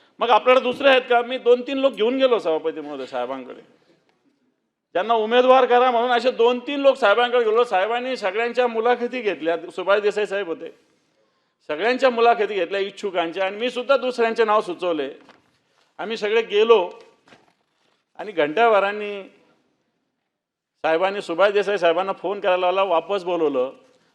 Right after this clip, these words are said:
आणि मला सुभाष देसाई साहेबांनी सांगितलं की, "तुला निवडणूक लढायची आहे." मी उमेदवारी दुसऱ्यांना देण्यासाठी साहेबांकडे घेऊन गेलो होतो. आणि म्हणून याचाच अर्थ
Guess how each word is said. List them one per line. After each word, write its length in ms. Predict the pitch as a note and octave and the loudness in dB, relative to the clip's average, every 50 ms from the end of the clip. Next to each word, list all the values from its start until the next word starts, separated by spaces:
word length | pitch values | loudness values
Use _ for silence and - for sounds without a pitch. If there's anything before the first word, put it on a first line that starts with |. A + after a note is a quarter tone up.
| _ | _
आणि 140 | - C3+ D#3 | -18 -14 -10
मला 200 | E3+ F3+ G3 G3+ | -6 -6 -4 -6
सुभाष 280 | D#3 D#3+ D#3+ F3 F#3 F3 | -6 -6 -6 -6 -6 -6
देसाई 280 | F3+ F#3 F3+ F#3+ F#3+ | -8 -10 -10 -10 -12
साहेबांनी 380 | F3 D#3+ D3+ D3 D#3+ F3 F#3+ F3+ | -8 -8 -8 -6 -8 -10 -10 -12
सांगितलं 240 | D#3 D3+ D#3 E3 F3+ | -12 -12 -12 -10 -10
की, 60 | G3 | -10
"तुला 320 | G3 - E3 D#3+ E3 F3 | -10 -10 -12 -8 -8 -8
निवडणूक 420 | E3+ E3 E3 E3 E3 D#3 D3+ C#3 C#3 | -8 -8 -8 -8 -8 -8 -10 -10 -10
लढायची 420 | C3 A2+ A2 G#2 G2+ - - - | -10 -10 -8 -10 -12 -12 -18 -20
आहे." 140 | - _ _ _ _ _ _ _ _ _ _ _ _ _ _ _ _ _ _ _ _ _ _ _ _ _ _ _ _ _ _ _ | -20 _ _ _ _ _ _ _ _ _ _ _ _ _ _ _ _ _ _ _ _ _ _ _ _ _ _ _ _ _ _ _
मी 80 | D#3+ E3 | _ -10
उमेदवारी 640 | E3+ E3+ F3+ G3 F#3+ F#3 G3 F#3 F#3 G#3 A3 A3 A3 - - _ _ _ _ _ _ _ _ _ | -8 -8 -8 -10 -6 -2 -2 -2 -2 -2 -6 -6 -10 -12 -18 _ _ _ _ _ _ _ _ _
दुसऱ्यांना 680 | _ D3+ D#3+ - - G3 G#3 G#3 A3 A3 G#3+ G#3 G#3 G3 - - - _ _ _ _ _ _ _ _ _ _ _ A2+ | _ -14 -12 -10 -6 -6 -6 -4 -4 -2 -2 -2 -4 -6 -8 -14 -20 _ _ _ _ _ _ _ _ _ _ _ _
देण्यासाठी 540 | C3 D#3 D#3 F3 F#3+ F3+ E3 F3+ E3+ F#3 - | -4 -4 -2 -2 -4 -2 -2 -4 -4 -4 -4
साहेबांकडे 500 | - D#3 C#3 C#3 D3+ D#3 D#3+ D3+ D#3+ E3 | -2 -2 0 0 -2 -4 -4 -6 -6 -8
घेऊन 240 | C#3+ C3 C#3 D#3 D#3+ | -8 -8 -8 -8 -6
गेलो 180 | D#3 D3+ D3 | -8 -8 -8
होतो. 320 | C#3 A#2+ - B2 B2 - - _ _ _ _ _ _ _ _ _ _ _ _ _ _ _ _ _ | -8 -10 -12 -14 -18 -18 -20 _ _ _ _ _ _ _ _ _ _ _ _ _ _ _ _ _
आणि 120 | - G#3 G#3+ | -14 -10 -6
म्हणून 180 | G#3 A#3 B3+ | -6 -4 -4
याचाच 380 | B3 G#3+ G#3 G#3 - B3 A#3+ B3 | -2 -2 -2 0 0 0 0 0
अर्थ 400 | - E3 F#3+ A3+ A#3+ A#3 - G3 | 2 4 4 4 4 2 0 0